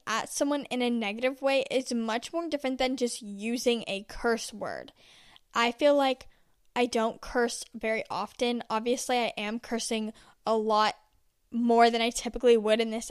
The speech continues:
episode just because, you know, I'm talking about it, and so I have to, like, explain the words and all that stuff. But it's not something that I, like, typically do in my day-to-day life. Like,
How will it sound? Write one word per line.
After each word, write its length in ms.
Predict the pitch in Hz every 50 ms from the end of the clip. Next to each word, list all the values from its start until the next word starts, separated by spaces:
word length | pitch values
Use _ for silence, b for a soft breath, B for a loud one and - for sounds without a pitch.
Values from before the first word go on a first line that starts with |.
| - -
episode 520 | 220 - - - - 226 220 220 220 220
just 200 | - 214 - -
because, 440 | 233 214 - 226 214 220 - - - -
you 160 | 226 220 208
know, 200 | 202 185 185 - -
I'm 100 | - 233
talking 380 | 233 - - 220 220 220 220 214
about 220 | 214 214 214 214
it, 40 | 202
and 120 | 196 220 -
so 100 | - 220
I 40 | 214
have 180 | 226 214 214 -
to, 80 | 226
like, 200 | 220 214 214 -
explain 480 | - 226 - - - - - 233 233 233
the 80 | 233 226
words 360 | 220 214 208 202 214 220 -
and 100 | 208 202
all 100 | 202 196
that 240 | 196 202 - - -
stuff. 360 | - - 196 202 226 - - B B B B B B B B B B -
But 100 | 311 339
it's 200 | 359 339 - 359
not 200 | 320 320 - -
something 280 | - 466 480 508 508 453
that 100 | 392 330
I, 120 | 302 285
like, 240 | 269 269 262 254 - b b b b b b
typically 420 | - 285 240 - - - 277 269
do 280 | 220 - - 208 208 214
in 120 | 226 226
my 140 | 226 220 233
day-to-day 520 | 220 - 208 196 208 226 226 - 226 220
life. 380 | 214 202 185 180 190 208 - -
Like, 220 | 208 208 208 -